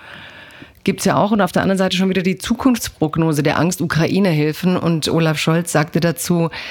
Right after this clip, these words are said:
sollte sich die Situation durch Russlands Krieg gegen die Ukraine verschärfen, etwa weil die Lage an der Front sich verschlechtert, weil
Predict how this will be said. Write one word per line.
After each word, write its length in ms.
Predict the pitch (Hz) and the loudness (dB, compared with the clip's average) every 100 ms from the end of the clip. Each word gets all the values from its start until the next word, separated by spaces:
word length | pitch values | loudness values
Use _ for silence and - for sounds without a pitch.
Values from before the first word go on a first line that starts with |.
| - | -4
sollte 380 | 139 165 190 214 | 2 2 4 2
sich 180 | 180 - | 0 0
die 120 | 165 | 0
Situation 580 | 147 151 160 - 180 190 | 0 2 0 2 2 2
durch 180 | 160 - | 0 0
Russlands 380 | 165 175 156 | 0 0 0
Krieg 220 | - 196 190 | 0 0 0
gegen 180 | 170 | 0
die 80 | 156 | 0
Ukraine 400 | 151 151 151 170 | 0 0 2 0
verschärfen, 640 | - 151 - 151 220 - 160 | 0 0 2 0 0 0 0
etwa 340 | 127 165 156 | 2 2 2
weil 160 | 156 151 | 2 0
die 100 | 151 | 2
Lage 360 | 147 156 165 | 2 2 0
an 100 | 147 | 0
der 100 | 156 | 0
Front 300 | - 175 220 | 0 0 0
sich 160 | - 147 | -2 -2
verschlechtert, 640 | 139 143 143 139 165 156 | 0 0 0 0 -2 0
weil 160 | 156 | -2